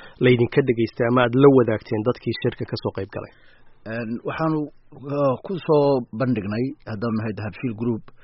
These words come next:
Speaker 2: shaqooyinkaanu caalamka ka hayno ama waddamada soo koraya Afrika ha noqdeen, oo aad saad la socotay waddamo badan oo Afrika ah baanu ka shaqaynaa.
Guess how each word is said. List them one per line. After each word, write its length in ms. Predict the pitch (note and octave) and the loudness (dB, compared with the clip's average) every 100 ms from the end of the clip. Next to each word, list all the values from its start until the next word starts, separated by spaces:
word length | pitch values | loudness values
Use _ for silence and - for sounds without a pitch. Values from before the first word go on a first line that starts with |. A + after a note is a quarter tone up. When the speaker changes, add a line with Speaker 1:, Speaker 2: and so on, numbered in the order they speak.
| - _ _ _ | -20 _ _ _
Speaker 2:
shaqooyinkaanu 560 | - D3+ E3 C3 B2+ A#2+ | -6 2 2 2 -2 -4
caalamka 400 | G#2+ B2+ A2 - | -4 -4 -4 -8
ka 120 | C3 | -8
hayno 320 | G#2+ G2 G2 G#2+ - - | -6 -6 -6 -8 -12 -20
ama 240 | - G2+ A2+ | -12 -8 -6
waddamada 480 | G#2+ F#2 A#2 A#2 G#2+ | -6 -4 -4 -2 -6
soo 220 | - A2+ | -6 -8
koraya 340 | A2 G2+ G#2 | -8 -6 -6
Afrika 400 | - - G#2 - | -8 -10 -12 -8
ha 180 | A2+ G#2 | -8 -6
noqdeen, 380 | A2 G2+ A2 A#2+ B2+ _ _ - - - | -8 -6 -6 -6 -8 _ _ -20 -20 -6
oo 260 | A#2 A#2+ A#2+ | -2 -2 -2
aad 240 | B2+ A#2 | -4 -4
saad 160 | - C3+ | -4 -4
la 80 | C3+ | -4
socotay 380 | - G2+ - | -6 -10 -6
waddamo 280 | A#2 G#2 A#2 | -6 -2 -2
badan 220 | A#2 A2 A2+ | -2 -4 -4
oo 80 | G#2 | -6
Afrika 260 | - G#2 | -10 -8
ah 80 | A2+ | -6
baanu 160 | G#2 G2 | -6 -8
ka 80 | G2+ | -12
shaqaynaa. 500 | - G2 F#2 G2 | -12 -10 -8 -8